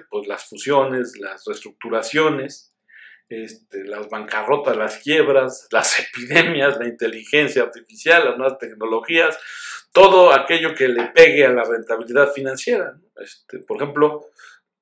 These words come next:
en el primer caso que te mencionaba, este, es la razón es casi obvia, ¿no? Me refiero a las fusiones,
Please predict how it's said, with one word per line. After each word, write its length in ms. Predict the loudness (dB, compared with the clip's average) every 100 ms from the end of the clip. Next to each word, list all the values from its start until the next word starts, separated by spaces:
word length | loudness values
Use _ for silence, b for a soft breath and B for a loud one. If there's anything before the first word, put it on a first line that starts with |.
| _ -10
en 280 | -8 -6
el 480 | -6 -4 -4 -6 -12
primer 260 | -6 -2 0
caso 280 | 0 -2 -6
que 120 | -10
te 180 | -10 -12
mencionaba, 1120 | -12 -14 -14 -12 -12 -4 0 2 0 -4 -12 _
este, 1300 | -18 -18 -18 _ _ -14 -14 -16 -18 -20 -20 -20 -20
es 340 | -20 -20 -20 _ _ _
la 500 | -16 -14 -12 -10 -6
razón 320 | -4 -4 -6
es 100 | -8
casi 420 | -8 -8 -8 -8 0
obvia, 360 | 0 0 -8
¿no? 180 | -12 -16
Me 140 | -10 -8
refiero 260 | -4 -4
a 40 | -4
las 180 | -6
fusiones, 540 | -10 -4 -2 -2 -6